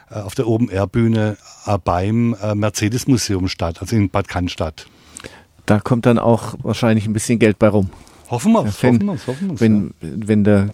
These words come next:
Speaker 2: große Sponsor mit dabei ist, oder?
Speaker 1: Ja, wir ha-, wir haben gar keine Sponsoren. Das ist ja der Witz. Ich will auch keine, also ich will keine, äh, Unternehmen sponsoren. Also ich möchte zum Beispiel nicht einen Mercedes-Stern auf dem Plakat stehen haben, weil das, äh, da gibt's einfach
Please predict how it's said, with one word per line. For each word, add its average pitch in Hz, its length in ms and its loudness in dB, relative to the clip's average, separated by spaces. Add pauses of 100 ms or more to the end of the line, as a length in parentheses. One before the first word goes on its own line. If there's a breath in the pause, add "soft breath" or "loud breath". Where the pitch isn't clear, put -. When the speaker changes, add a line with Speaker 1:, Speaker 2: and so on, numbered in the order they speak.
Speaker 2:
große 104 540 2
Sponsor 98 680 2
mit 104 220 0
dabei 95 280 2
ist, 92 180 -4
oder? 117 240 4
Speaker 1:
Ja, 131 260 4
wir 165 120 -2
ha-, 139 80 -10
wir 143 100 -6
haben 180 140 -2
gar 214 140 0
keine 185 140 2
Sponsoren. 110 440 -4
Das 127 80 -4
ist - 40 -6
ja 175 80 0
der 123 180 -2
Witz. 170 260 -8
Ich 107 180 -8
will 139 140 0
auch 165 160 -2
keine, 170 260 -4
also 127 140 -4
ich 120 100 -6
will 143 120 -2
keine, 147 520 0
äh, 123 100 0
Unternehmen 123 460 2
sponsoren. 165 580 0
Also 123 160 0
ich 123 60 0
möchte 127 220 0
zum 123 80 -2
Beispiel 117 180 0
nicht 135 180 0
einen 165 60 -2
Mercedes-Stern 143 720 -2
auf 156 80 -2
dem 160 100 0
Plakat 160 400 0
stehen 147 300 0
haben, 143 280 2
weil 120 300 2
das, - 380 -4
äh, 127 440 -4 (640 loud breath)
da 117 100 -2
gibt's - 340 -6
einfach 117 380 -4